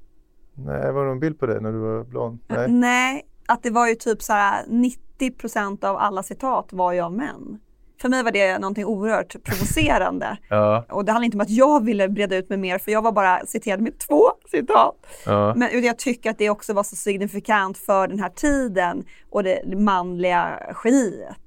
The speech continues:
Speaker 2: i
Speaker 1: Ja, ja.
Speaker 2: kultursfären.
Speaker 1: Men då är det väl
Speaker 2: Och det
Speaker 1: om
Speaker 2: är
Speaker 1: det
Speaker 2: väldigt,
Speaker 1: sk-,
Speaker 2: väldigt irriterande.
Speaker 1: Ja, ja, men om det skulle vara ärligt då så var det ju ändå en sann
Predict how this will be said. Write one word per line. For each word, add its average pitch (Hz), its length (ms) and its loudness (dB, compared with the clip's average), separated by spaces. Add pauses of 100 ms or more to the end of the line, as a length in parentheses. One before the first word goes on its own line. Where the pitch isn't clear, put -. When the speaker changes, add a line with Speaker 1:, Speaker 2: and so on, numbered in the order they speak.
(340)
Speaker 2:
i - 60 -2
Speaker 1:
Ja, 156 280 10
ja. 92 120 4
Speaker 2:
kultursfären. 143 400 4
Speaker 1:
Men 135 100 8
då - 60 12
är 185 100 10
det 196 80 10
väl 214 200 6
Speaker 2:
Och 208 60 10
det 196 80 10
Speaker 1:
om 185 60 8
Speaker 2:
är 175 60 8
Speaker 1:
det - 0 -
Speaker 2:
väldigt, 165 240 4
Speaker 1:
sk-, - 200 -10
Speaker 2:
väldigt 233 180 2
irriterande. 202 580 -2
Speaker 1:
Ja, 151 260 8
ja, 117 100 4
men 127 140 2
om 131 120 0
det 123 80 -2
skulle 131 200 0
vara 127 120 6
ärligt 127 380 2
då 110 140 2
så 113 140 -6
var 110 200 2
det 110 80 2
ju 107 380 0
ändå 104 240 -2
en 101 100 -4
sann 107 540 0